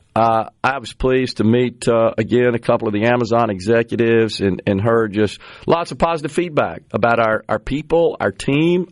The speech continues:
our state. And so, uh, this is a massive investment from which the entire state will ultimately benefit. But more importantly, as the governor said yesterday, this, this positions the state,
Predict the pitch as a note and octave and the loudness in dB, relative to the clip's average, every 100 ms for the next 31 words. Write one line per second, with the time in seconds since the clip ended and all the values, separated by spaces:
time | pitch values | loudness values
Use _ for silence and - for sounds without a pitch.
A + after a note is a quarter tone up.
0 | - G2 - - B2 C#3+ D3+ _ - - | -6 -6 -6 -2 0 0 -2 _ -20 -20
1 | - _ - A#2+ - C3 B2+ B2+ - - | -20 _ -2 -2 0 2 4 2 -2 -8
2 | A2 G2+ A#2 D3 D3+ G#2+ A2 C3 C#3+ C3+ | -6 -2 -2 -2 -2 -2 0 0 0 -4
3 | A2+ G2+ B2 C3+ - C#3+ D3 - _ _ | -6 -2 -2 -2 -4 -2 -2 -4 _ _
4 | _ _ _ _ _ _ - C#3+ C3+ B2+ | _ _ _ _ _ _ -4 0 0 2
5 | C#3 C3+ - B2 A2 B2 B2 A#2+ - G#2 | 0 0 -2 0 0 0 0 -2 -4 0
6 | G#2+ C#3 A#2+ B2 - A#2+ A#2+ G#2 A2 A2 | 0 0 0 0 0 -2 -4 -4 -2 -2
7 | G2 B2 C3 A2 A2 A2 G#2 - _ _ | 0 -2 -2 -4 0 0 0 -6 _ _
8 | _ - B2+ B2 D3 C3 A#2 C#3 C3+ A2+ | _ 0 0 2 0 0 0 0 0 0
9 | A2+ A2 G#2+ _ _ _ - A#2 B2 E3 | 0 0 -4 _ _ _ -4 0 2 0
10 | E3 A#2 G#2+ G#2+ G2 G#2+ G2+ - F#2 G#2+ | -2 -6 0 0 2 0 0 -4 0 2
11 | A#2+ C3+ B2+ - - A2 - B2 C#3+ D#3+ | 2 2 0 -2 -6 -6 -2 0 0 0
12 | C#3+ B2 - A2 A2+ - D3 D3+ A#2 - | 0 -2 -2 -2 -2 -2 -2 0 -2 -4